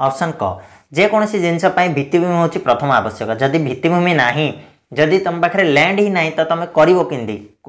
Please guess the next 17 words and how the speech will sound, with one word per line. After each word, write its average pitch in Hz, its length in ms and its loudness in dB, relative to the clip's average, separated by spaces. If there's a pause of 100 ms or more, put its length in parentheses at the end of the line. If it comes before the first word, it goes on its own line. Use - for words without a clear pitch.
(200)
ଯେକୌଣସି 160 420 0
ଜିନିଷକୁ 160 360 -4 (420)
କେମିତି 180 240 -2
କରିବ? 98 340 -6 (360)
ତ 175 60 -4
ଭିତ୍ତିଭୂମି 190 680 2
ହେଉଛି 175 320 0 (300)
ମୁଖ୍ୟ। 110 360 -4 (640)
ତାପରେ 147 220 0
ଦୁଇ 147 140 2
ନମ୍ବର, 151 280 0
ଭିତ୍ତିଭୂମି 214 560 2
କ'ଣ? 117 320 2 (200)
ଭିତ୍ତିଭୂମିକୁ 202 500 4
ଆମେ 190 160 2
ବୁଝିବା 165 380 2
କେମିତି? 104 500 -6